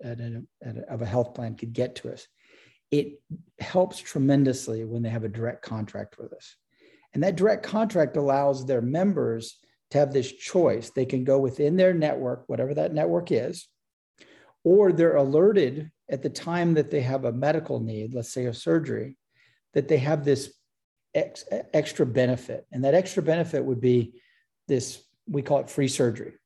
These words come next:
So we work with our clients, and our clients say, "Well, we're gonna save," like you mentioned on the total joint, they'd save ten thousand dollars. We'd say, "Well, share that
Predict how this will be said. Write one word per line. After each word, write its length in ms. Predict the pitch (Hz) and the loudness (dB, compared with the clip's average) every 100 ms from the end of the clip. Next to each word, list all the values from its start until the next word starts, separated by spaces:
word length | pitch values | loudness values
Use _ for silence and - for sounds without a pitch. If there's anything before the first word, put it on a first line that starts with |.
| _ | _
So 160 | - | -4
we 100 | 131 | 2
work 220 | 156 160 156 | 4 4 4
with 100 | 147 | 2
our 120 | 131 | 2
clients, 420 | 135 131 131 127 | -2 -2 -2 -2
and 80 | 135 | -4
our 40 | |
clients 360 | 127 143 139 - | 0 0 0 0
say, 100 | 127 | 0
"Well, 140 | 131 | 0
we're 60 | 135 | 0
gonna 160 | 151 139 | 0 0
save," 440 | - 139 131 123 - _ _ _ _ | 2 4 4 0 -12 _ _ _ _
like 180 | 139 123 | -6 -4
you 60 | 147 | 0
mentioned 380 | 143 127 135 131 | 0 0 0 0
on 100 | 120 | 0
the 140 | 120 | -2
total 320 | - 147 131 | -2 -2 -2
joint, 360 | 117 151 143 127 | 0 2 2 0
they'd 160 | 123 | -4
save 240 | 123 131 - | -2 -4 0
ten 180 | 131 117 | -2 0
thousand 280 | 123 113 | -2 0
dollars. 220 | 120 120 117 | -2 -2 -2
We'd 200 | 139 139 | -6 0
say, 200 | 127 - _ _ _ _ _ _ | -2 -2 _ _ _ _ _ _
"Well, 120 | - 151 | -2 -2
share 360 | - 214 202 | 2 4 4
that 340 | 165 113 127 | 4 0 -2